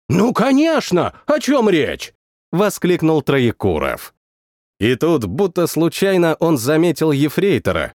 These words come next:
который сразу же сунулся к лестнице, ведущей на верхний этаж в комнаты. «Господин военный, не хотите чаю?» Профессор перегородил ефрейтору путь и заулыбался самой радушной из своих улыбок.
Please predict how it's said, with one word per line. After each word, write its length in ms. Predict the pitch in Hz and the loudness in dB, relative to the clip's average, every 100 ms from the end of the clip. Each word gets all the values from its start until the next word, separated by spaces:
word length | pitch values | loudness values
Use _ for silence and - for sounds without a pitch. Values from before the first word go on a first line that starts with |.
| _ | _
который 420 | 104 - 123 147 | -2 0 0 0
сразу 400 | - 175 165 135 | -2 -2 0 0
же 160 | 127 135 | -2 -2
сунулся 520 | 180 160 147 - 127 | 0 0 0 0 -2
к 80 | - | 0
лестнице, 600 | 175 165 156 143 139 110 | -2 0 -2 0 0 0
ведущей 600 | 82 139 175 220 - 185 | 0 -2 0 -2 0 0
на 160 | 170 | 2
верхний 500 | 160 208 180 180 175 | 0 -2 0 0 0
этаж 320 | 160 - 143 - | 0 0 -2 -4
в 120 | - | -4
комнаты. 680 | - 98 80 69 - 71 - _ _ _ _ _ _ | 0 0 -2 -4 -6 -8 -10 _ _ _ _ _ _
«Господин 560 | 196 277 294 277 262 196 | -2 0 -2 0 2 2
военный, 500 | 185 151 113 101 123 | 2 2 2 2 2
не 160 | 233 | 2
хотите 400 | 254 277 330 330 | 0 0 0 0
чаю?» 540 | 302 202 113 82 67 - _ _ _ _ - | 0 0 0 -2 -8 -12 _ _ _ _ -4
Профессор 600 | 101 120 135 143 135 127 | -2 0 0 0 0 0
перегородил 680 | 127 120 123 131 131 156 | 0 2 2 0 2 2
ефрейтору 720 | 143 123 - 139 143 135 127 | 2 2 2 0 0 2 0
путь 340 | 120 180 170 - | 0 0 0 0
и 60 | |
заулыбался 880 | 156 127 135 131 131 170 185 - 160 | -2 0 0 2 0 0 -2 -2 -2
самой 440 | 147 - 214 190 170 | -2 -2 -2 0 2
радушной 640 | 165 156 196 185 165 165 | 0 0 -2 0 0 0
из 100 | 156 | 0
своих 420 | - 147 143 131 | -2 0 0 0
улыбок. 640 | 135 117 95 73 65 58 | 2 2 2 -2 -6 -8